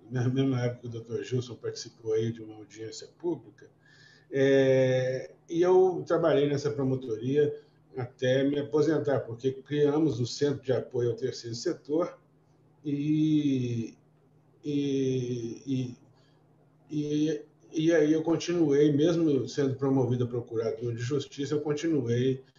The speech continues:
atuando com as associações e fundações lá no, no Caotes. Quando foi em dois mil e, dois mil e cinco, dois mil e seis, foi realizada uma, uma,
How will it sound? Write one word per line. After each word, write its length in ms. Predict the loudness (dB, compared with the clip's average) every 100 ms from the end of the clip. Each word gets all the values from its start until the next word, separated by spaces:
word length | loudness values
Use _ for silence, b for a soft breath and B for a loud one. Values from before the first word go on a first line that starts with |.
| b _
atuando 760 | -8 -2 0 2 0 -2 -4 -8 -8
com 100 | -8
as 100 | -8
associações 640 | -8 -10 -12 -14 -8 -8
e 60 | -8
fundações 560 | -8 -8 -8 -6 -6 -2
lá 180 | -2
no, 180 | -2 -6 -8
no 100 | -14
Caotes. 880 | -6 -4 -2 -6 -14 _ -20 -20 -20 b b b b _
Quando 320 | 2 4 0
foi 300 | 2 2 2
em 80 | 2
dois 260 | 2 2
mil 320 | 2 2 4
e, 380 | 4 2 -2 -10 -2
dois 220 | 0 2
mil 180 | 4 2
e 280 | 2 -2
cinco, 800 | -10 -14 -14 -12 -6 -2 -2 0
dois 160 | 0 0
mil 140 | 0
e 40 | -2
seis, 840 | -2 4 4 4 -2 -8 -14 b b b b
foi 140 | -2 2
realizada 720 | 4 4 4 2 0 0 -2
uma, 520 | -2 -4 -8 -10 -16 -20 _
uma, 720 | -8 -4 -4 -6 -8 -14 -20